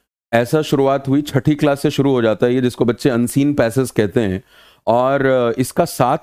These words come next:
बिल्कुल टॉप लेवल एग्जाम्स तक भी नहीं छूटता। अभी यूपीएससी के रिजल्ट आए, आपको पता है सीसैट के अंदर इंग्लिश में सिर्फ पैसेजेस ही पूछे जाते हैं,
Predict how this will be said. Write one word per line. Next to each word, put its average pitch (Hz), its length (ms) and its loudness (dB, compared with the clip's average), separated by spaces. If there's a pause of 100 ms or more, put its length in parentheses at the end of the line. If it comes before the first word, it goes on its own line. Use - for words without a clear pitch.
बिल्कुल 139 360 0
टॉप 170 340 -4
लेवल 160 260 0
एग्जाम्स 135 460 -2
तक 156 60 -2
भी 139 220 -2
नहीं 135 220 0
छूटता। 85 420 -6 (760)
अभी 113 160 2
यूपीएससी 131 480 0
के 143 80 0
रिजल्ट 135 380 0
आए, 151 120 2
आपको 139 240 0
पता 120 200 2
है 143 140 0
सीसैट 135 500 -2
के 139 120 0
अंदर 127 240 2
इंग्लिश 123 320 -2
में 127 120 0
सिर्फ 135 260 -4 (420)
पैसेजेस 156 380 0
ही 170 80 0
पूछे 131 260 0
जाते 113 260 0
हैं, 135 140 -4